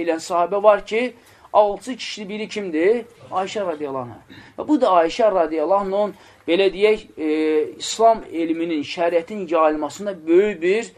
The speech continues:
müvəffəq edir. Allah Subhanahu məhz o xeyir ona müvəffəq eləyib. Eyni zamanda qadınlardan götürə Əsmə radiyallahu anhə və Peyğəmbər başqa zövcələr. Çünki Peyğəmbər sallallahu əleyhi və səlləmin,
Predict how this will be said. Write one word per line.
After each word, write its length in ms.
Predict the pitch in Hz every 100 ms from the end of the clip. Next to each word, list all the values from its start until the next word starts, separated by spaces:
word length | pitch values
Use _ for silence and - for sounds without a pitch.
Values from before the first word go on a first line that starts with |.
| _ -
müvəffəq 460 | 170 170 180 170
edir. 180 | 185 226 147
Allah 280 | 170 196
Subhanahu 280 | 190 175 170
məhz 200 | 208 214 - -
o 120 | 208 180
xeyir 200 | 165 170
ona 140 | 196 196
müvəffəq 340 | 165 185 165 131
eləyib. 160 | 131
Eyni 200 | 190 190
zamanda 540 | 175 180 175 180 202 - - -
qadınlardan 480 | 180 175 180 190 185
götürə 300 | 170 175 - 165
Əsmə 320 | - 185 170 180
radiyallahu 540 | 165 165 170 170 165
anhə 160 | 160 160 - - -
və 100 | 175 180
Peyğəmbər 360 | 185 190 190 185
başqa 320 | 175 - 190 170
zövcələr. 520 | 185 170 180 175 165
Çünki 320 | 220 208 208 196 - -
Peyğəmbər 440 | 196 190 202 240
sallallahu 260 | 233 214 208
əleyhi 80 | 233
və 40 |
səlləmin, 340 | 226 220 240